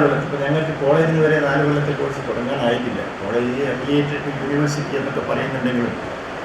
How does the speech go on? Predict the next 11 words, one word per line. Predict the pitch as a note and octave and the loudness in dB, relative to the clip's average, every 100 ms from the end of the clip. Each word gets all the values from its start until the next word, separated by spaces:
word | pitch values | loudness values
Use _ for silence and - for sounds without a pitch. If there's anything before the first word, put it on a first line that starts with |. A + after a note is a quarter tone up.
| - | -4
കോളേജിൻ്റെ | A2+ B2+ C#3 D3 C#3+ B2 | 2 4 4 4 4 2
കീഴിലുള്ള | C#3+ D#3+ D#3 D3+ C#3+ D#3+ D#3+ - - | 2 6 6 4 2 2 2 -2 -4
ഒരു | - - | -4 -2
സ്റ്റഡി | C#3+ C3+ D3 | 0 2 2
സെൻ്ററാണ് | D3 C#3 C#3 C#3 C#3+ B2+ | 2 2 2 2 2 -2
ഇന്നെങ്കിലും | C3+ C#3+ C3+ C#3 B2 - - - - - - - - | 0 0 0 0 -2 -2 -6 -8 -10 -10 -10 -8 2
കോളേജിനെ | D#3 G#3 G#3 G3+ F#3+ | 8 10 10 8 6
സംബന്ധിച്ചിടത്തോളം | F3 F3+ F3 E3+ D#3+ E3 E3 D#3 | 6 6 4 2 2 2 2 4
ഞങ്ങൾ | D#3+ D#3+ C#3+ | 4 6 8
അപേക്ഷിക്കാൻ | D#3+ D3+ - E3+ D3 | 6 2 2 2 4
പോകുന്നേ | D3+ D3+ | 4 6